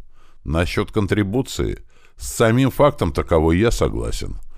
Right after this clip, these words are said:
А детали пошлите кого-нибудь утрясти с Её Величеством Марией Первой. «Ладно», — начал отступать на заранее подготовленные позиции Бьюкенен. «Флот можно сохранить,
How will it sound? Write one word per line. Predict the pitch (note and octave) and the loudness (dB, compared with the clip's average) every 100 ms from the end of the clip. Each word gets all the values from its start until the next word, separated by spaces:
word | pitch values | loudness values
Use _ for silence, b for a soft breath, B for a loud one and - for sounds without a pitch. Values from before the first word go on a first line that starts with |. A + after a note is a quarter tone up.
| b b b | b b b
А | - A#2 | 0 0
детали | B2+ - D3 B2 | 0 4 4 4
пошлите | - E2+ - G#2+ - | 2 0 0 -2 0
кого-нибудь | E2 D#2+ D#2+ D2+ C#2 C#2 | 2 2 2 0 -2 -4
утрясти | D2+ C#2+ C#2+ - E2+ | -4 -2 -4 -4 -4
с | |
Её | D#2+ D2+ | 0 0
Величеством | D2 D2+ F#2+ - - C#2 | 2 0 -2 -4 -4 -2
Марией | C2+ C2+ C#2+ C2+ | 0 0 0 -2
Первой. | - A2 - - - _ _ _ _ _ _ _ _ _ _ _ _ _ _ _ _ _ - | -4 -8 -8 -10 -14 _ _ _ _ _ _ _ _ _ _ _ _ _ _ _ _ _ -8
«Ладно», — | A1 B1 C#2+ B1 G#1+ B1+ D2 F#2 D#2+ - | -4 0 0 0 -2 -2 0 -2 -4 -6
начал | C#2 B1+ C#2+ A#1+ | -4 -2 -4 -4
отступать | B1+ - C2+ C2 - | -4 -6 -2 -4 -2
на | C2+ | -2
заранее | C2+ C#2 C2 B1+ | 0 0 0 -2
подготовленные | A#1 A#1 C#2 C#2 B1+ A#1 A#1+ A#1+ A1+ | -4 -2 -2 0 -2 -2 -4 -4 -2
позиции | C2 C2 F2 - D2+ | -4 -2 -4 -2 -4
Бьюкенен. | A#1+ A1+ - G1+ G1+ G1+ - _ _ _ _ _ _ | -2 -8 -8 -10 -10 -10 -16 _ _ _ _ _ _
«Флот | - A#2 C#3 | 2 2 4
можно | C#3 A#2+ A#2+ | 4 2 2
сохранить, | - G#2+ G#2+ E2 A1 G1+ | 0 2 2 2 -2 -8